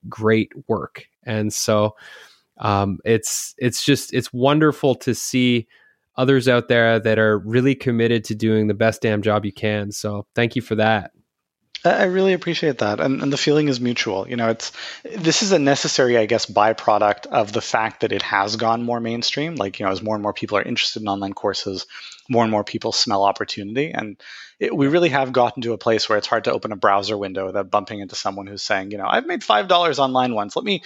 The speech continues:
Speaker 2: teach you how to create an online course." And often there isn't that depth of experience or expertise. So, you know,
Speaker 1: Yeah.
Speaker 2: I, I always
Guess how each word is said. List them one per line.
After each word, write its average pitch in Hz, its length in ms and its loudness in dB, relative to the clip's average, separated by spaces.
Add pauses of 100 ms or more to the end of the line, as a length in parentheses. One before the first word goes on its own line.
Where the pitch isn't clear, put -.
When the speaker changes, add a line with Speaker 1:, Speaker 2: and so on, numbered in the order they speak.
(200)
Speaker 2:
teach 196 260 0
you 170 60 2
how 139 120 2
to 135 80 -4
create 120 240 0
an 117 80 -8
online 107 300 -6
course." - 420 -10 (640)
And 117 480 0
often 143 260 4
there 135 120 4
isn't 139 320 2
that 117 280 2
depth 113 300 0
of 110 260 -2 (320)
experience 117 640 -4
or 107 60 0
expertise. 101 640 -8
So, 101 360 -4 (500)
you 135 80 -2
know, 113 80 -4
Speaker 1:
Yeah. 127 260 0
Speaker 2:
I, 127 120 4
I - 20 6
always 123 420 2